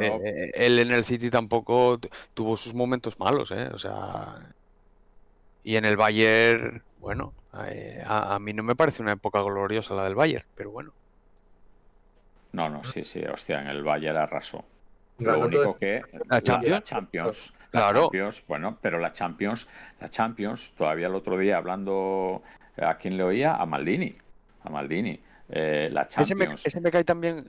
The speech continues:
Speaker 2: a, a mí como Valdano, a ver.
Speaker 1: Bueno,
Speaker 2: <laughs>
Speaker 1: pues, pues to-, contaba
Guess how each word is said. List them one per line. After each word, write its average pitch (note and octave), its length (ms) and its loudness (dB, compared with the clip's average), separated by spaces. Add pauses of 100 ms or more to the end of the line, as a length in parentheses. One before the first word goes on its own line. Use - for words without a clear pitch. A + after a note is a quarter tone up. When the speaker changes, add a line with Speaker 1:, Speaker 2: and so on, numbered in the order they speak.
(120)
Speaker 2:
a, B2+ 280 -2
a D3 40 -4
mí F3 160 -6
como B2+ 380 -4
Valdano, C3 520 0
a C3+ 60 0
ver. G2+ 220 -4 (800)
Speaker 1:
Bueno, F3+ 280 0 (100)
Speaker 2:
<laughs> - 100 -20
Speaker 1:
pues, - 300 -4 (380)
pues - 560 -2
to-, - 160 -6
contaba G2+ 720 0